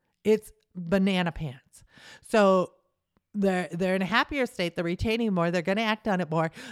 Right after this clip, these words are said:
They associate it with you. And get this, they're gonna feel like they know you on a personal level. Let me ask you this.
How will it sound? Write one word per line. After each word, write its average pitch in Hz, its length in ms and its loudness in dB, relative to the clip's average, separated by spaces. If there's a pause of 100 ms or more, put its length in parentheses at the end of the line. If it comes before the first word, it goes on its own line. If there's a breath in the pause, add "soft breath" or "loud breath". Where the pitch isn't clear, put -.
(120)
They 196 160 4
associate 240 540 2
it 208 80 2
with 190 200 -4
you. 165 360 -4 (680 soft breath)
And 196 460 2 (240)
get 202 280 -2
this, - 460 -8 (1080)
they're 180 220 4
gonna 294 240 -2 (100)
feel 165 500 2 (220)
like 180 240 2
they 180 160 2
know 175 340 2
you 151 420 -4
on 165 140 -2
a 156 60 -4
personal 165 600 -4
level. 143 400 -8 (640)
Let 214 160 4
me 277 140 2
ask 202 320 0
you 175 120 2
this. - 360 -10